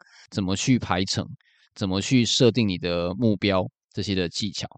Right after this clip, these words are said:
但是呢，对于现在的我来说，我会觉得时间管理其实更重要的事情是要能够去专注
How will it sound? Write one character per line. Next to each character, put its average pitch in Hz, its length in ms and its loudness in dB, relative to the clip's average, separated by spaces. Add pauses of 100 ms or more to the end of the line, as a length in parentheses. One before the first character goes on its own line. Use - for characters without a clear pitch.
(460)
但 165 180 4
是 165 160 4
呢， 131 260 6
对 120 240 6
于 107 120 4
现 123 180 0
在 120 160 4
的 101 140 2
我 87 100 0
来 82 160 0
说， 101 320 2 (160)
我 90 100 -8
会 113 80 6
觉 107 160 6
得 98 280 0
时 - 140 -10
间 127 140 4
管 113 160 2
理 107 100 0
其 95 180 -6
实 92 420 -4
更 123 160 2
重 120 160 2
要 113 100 4
的 95 160 0
事 123 220 0
情 92 220 -6
是 104 140 -4
要 101 160 2
能 90 140 -4
够 98 200 2
去 92 400 -4
专 117 280 4
注 123 280 0